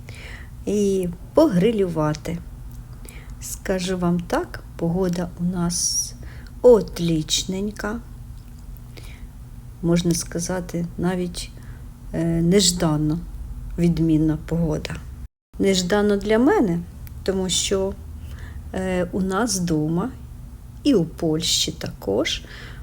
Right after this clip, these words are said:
у такий час уже прохолода, холодно. Ми вже ходимо у куртках і шапках. А от Шарлотті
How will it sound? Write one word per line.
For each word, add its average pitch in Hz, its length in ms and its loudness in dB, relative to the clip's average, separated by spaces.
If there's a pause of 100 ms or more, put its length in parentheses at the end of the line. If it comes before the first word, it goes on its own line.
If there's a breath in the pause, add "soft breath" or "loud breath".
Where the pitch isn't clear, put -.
(120 loud breath)
у 202 60 0
такий 185 460 2
час 214 440 0
уже 196 420 0 (180)
прохолода, 214 880 0 (880)
холодно. 170 760 4
Ми 233 140 6
вже 180 200 4
ходимо 180 460 4
у 170 120 0
куртках 277 600 2 (180)
і 370 100 6
шапках. - 720 -2 (500 loud breath)
А 220 80 0
от 233 240 0
Шарлотті 370 800 2